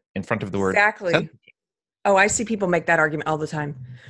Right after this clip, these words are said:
Speaker 1: So
Speaker 2: "Well, it's
Speaker 1: stupid.
Speaker 2: not censorship if it's, um, if it's not the government doing it. It's not censor-, it's censorship. I'm against all forms of it, legal and illegal."
Speaker 1: Right. Right. Anyway, here we go.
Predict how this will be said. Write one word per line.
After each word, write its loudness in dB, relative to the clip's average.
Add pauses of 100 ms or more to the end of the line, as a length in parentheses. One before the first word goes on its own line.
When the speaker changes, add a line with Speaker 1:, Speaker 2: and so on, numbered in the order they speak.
(140)
Speaker 1:
So 6
Speaker 2:
"Well, 8
it's 4
Speaker 1:
stupid. 0
Speaker 2:
not 2
censorship 2
if -4
it's, -8
um, 2
if 0
it's -10
not 2
the 4
government 4
doing 6
it. 4
It's -12
not 0
censor-, -4
it's 2
censorship. 2
I'm 6
against 2
all 6
forms 2
of -2
it, 0 (180)
legal 4
and 2
illegal." 2 (800)
Speaker 1:
Right. 0 (1080)
Right. -14 (100)
Anyway, 4 (220)
here -8
we -14
go. -12